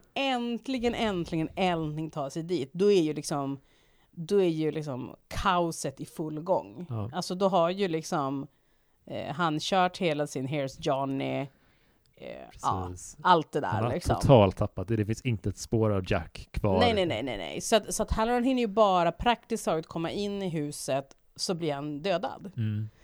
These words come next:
Speaker 1: Och det, jag minns att jag tyckte det där redan på filmen, första gången jag såg den, tyckte det var så himla märkligt.
Speaker 2: Ja.
Speaker 1: Varför har man den här extremt långa passagen, att han
Speaker 2: Mm.
Speaker 1: liksom ska resa dit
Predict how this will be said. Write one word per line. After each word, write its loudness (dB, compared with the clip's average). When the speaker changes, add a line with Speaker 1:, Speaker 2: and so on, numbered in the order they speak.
Speaker 1:
Och 0
det, 4
jag 2
minns 2
att -6
jag -4
tyckte -6
det -2
där 0
redan 0
på -8
filmen, -2
första -2
gången 0
jag -4
såg 0
den, -2
tyckte -16
det -12
var -4
så -4
himla -2
märkligt. -4
Speaker 2:
Ja. 6
Speaker 1:
Varför 4
har -2
man -4
den -4
här 2
extremt -2
långa 0
passagen, -4
att -4
han 2
Speaker 2:
Mm. -2
Speaker 1:
liksom -4
ska -4
resa -4
dit -8